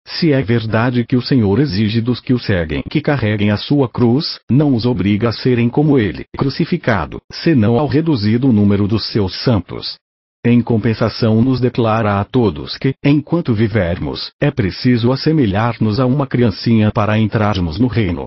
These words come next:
e que devemos acolher o reino de Deus com um coração infantil. Se não fordes iguais a um destes pequeninos, portanto, a única probabilidade de salvação é a de voltar a ser criança.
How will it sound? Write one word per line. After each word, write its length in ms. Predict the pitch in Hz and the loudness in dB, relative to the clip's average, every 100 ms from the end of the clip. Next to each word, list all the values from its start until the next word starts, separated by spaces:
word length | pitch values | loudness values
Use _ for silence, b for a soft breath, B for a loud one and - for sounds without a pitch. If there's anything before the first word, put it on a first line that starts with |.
| - | -4
e 80 | 139 | -2
que 160 | 151 | -2
devemos 640 | 131 123 90 135 160 131 | 0 0 2 0 0 0
acolher 500 | 127 - 156 104 110 | -2 0 0 2 2
o 60 | 127 | 2
reino 360 | 123 120 120 120 | 2 2 2 2
de 80 | |
Deus 300 | 117 110 117 | 2 2 2
com 140 | - 143 | 2 0
um 100 | 165 | 2
coração 480 | 135 123 - 117 127 | 2 0 0 0 2
infantil. 580 | 131 117 - 120 69 - _ _ _ _ | 2 -2 0 0 -2 -8 _ _ _ _
Se 220 | - 120 | -4 0
não 240 | 98 127 147 | 2 2 0
fordes 520 | - 117 110 85 110 | 0 0 -2 -4 -2
iguais 460 | 143 117 98 104 | 0 2 0 0
a 60 | 120 | 0
um 120 | 127 | 0
destes 440 | 113 127 - 113 - | 2 0 -2 -6 -4
pequeninos, 720 | 175 165 131 104 76 62 - _ | -2 0 0 0 -4 -10 -14 _
portanto, 640 | 135 156 - 101 98 104 95 | -2 -2 0 0 2 0 -2
a 180 | - 117 | 0 0
única 380 | 131 165 151 90 | 2 2 2 -2
probabilidade 920 | - 143 143 139 147 117 101 104 110 | 0 0 2 0 0 0 0 0 0
de 100 | 107 | -2
salvação 680 | 107 110 107 120 - 127 71 | 0 -2 0 -4 -2 -2 -2
é 160 | - 131 | 0 0
a 120 | 110 | 0
de 180 | 85 120 | 0 0
voltar 540 | 135 160 - 110 110 | 0 -2 0 0 0
a 80 | 113 | 0
ser 200 | - 151 | -2 -2
criança. 560 | - 127 110 - 104 | 2 2 2 0 -8